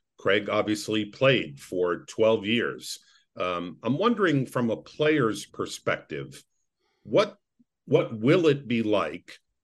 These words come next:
to have a former player as the president of baseball ops? How does that maybe change the dynamic in the clubhouse? Does he get more immediate buy-in because players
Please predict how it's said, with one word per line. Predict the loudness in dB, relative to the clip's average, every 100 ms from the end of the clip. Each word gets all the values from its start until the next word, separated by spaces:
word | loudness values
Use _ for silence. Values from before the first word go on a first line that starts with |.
| _ -12
to | -2 0
have | 2 2 2 0
a | -2 -2
former | -2 0 2 6 4
player | 4 0 2 2 2 0 -2 _ _ -2
as | 2 2 0 -4
the | -6
president | 2 2 2 -2 -2 -2
of | -4 -2
baseball | -2 -2 -2 0 0
ops? | -2 -6 -8
How | -2 0
does | 0 -4 2
that | 2 2 -2 _ _ _
maybe | 0 0 -2 -8
change | -8 0 2 2 0
the | -2
dynamic | 0 2 2 2 0 -2 -4
in | -4
the | -4
clubhouse? | -2 -2 0 0 -2
Does | -4 -6
he | -6 0
get | 0 0
more | 2 4 4 0
immediate | -4 -4 -4 0 -2 -2 -4
buy-in | -2 2 2 0 -4 -8 -10 -12 _ _ _ -8
because | -4 2 2 2 -10
players | 0 2 4 4 0 -6 -14